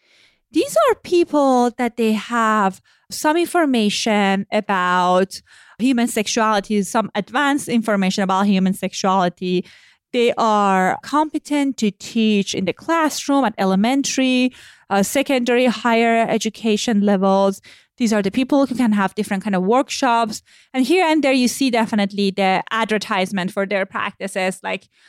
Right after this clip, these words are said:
sex educators teaching oral sex, sex educator teaching B D S M.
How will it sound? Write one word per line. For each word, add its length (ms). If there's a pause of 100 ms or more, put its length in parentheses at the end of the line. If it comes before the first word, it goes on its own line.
(200)
sex 260
educators 680
teaching 580
oral 340
sex, 520
sex 220
educator 520
teaching 400
B 180
D 160
S 220
M. 420